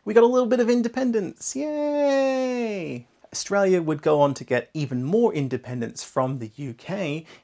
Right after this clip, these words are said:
in the nineteen eighties, but I'll get into that later. So, the monarch chooses the Governor-General to represent them, but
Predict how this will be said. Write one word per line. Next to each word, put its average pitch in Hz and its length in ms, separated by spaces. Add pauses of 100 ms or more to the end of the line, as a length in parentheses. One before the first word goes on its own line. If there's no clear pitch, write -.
in 160 140
the 165 180
nineteen 120 580
eighties, 127 420
but 202 240
I'll 196 160
get - 180
into 143 220
that 120 220
later. 123 420 (140)
So, 185 340
the 135 140
monarch 226 340
chooses 147 380
the 143 100
Governor-General 131 760
to - 140
represent 123 560
them, 120 240
but 185 240